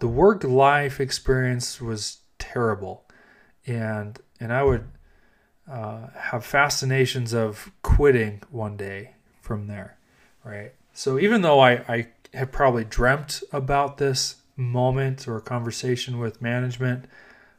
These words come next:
um, the day that it actually happened, I don't think I could have mentally prepared myself for it. Uh, there's just no way. Um,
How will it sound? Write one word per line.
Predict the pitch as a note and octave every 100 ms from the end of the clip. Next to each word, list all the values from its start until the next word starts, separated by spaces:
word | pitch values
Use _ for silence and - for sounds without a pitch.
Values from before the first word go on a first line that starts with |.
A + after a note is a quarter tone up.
| _
um, | - A2+ A2+ A2 G#2+ B2+ _ _ _ _ - - _ _ _ _
the | B2+ A#2
day | C3 D#3+
that | F#3+ D3+ - _
it | A#2+
actually | A2+ C3 C#3 C#3
happened, | A#2+ A#2+ B2+ D3 -
I | B2+ F3+
don't | A#3 F#3+
think | - D#3+ C#3+
I | C3 C3
could | C3+ B2+
have | A2 _ _ _ _ _ - _ _ _ _
mentally | C3 C3+ C3 A#2+
prepared | A#2 A#2 - A#2 A2
myself | G#2+ G#2 - A2
for | - A2+ G2+
it. | - _ _ _ _ _ _ _
Uh, | B2 G2+ G#2
there's | A#2+ A#2+ B2+
just | C3 B2+
no | A#2
way. | G#2+ G2 - _ _ _ _ _ _ _ _ _ _ _
Um, | B2 G#2+ G#2+ G#2 A#2+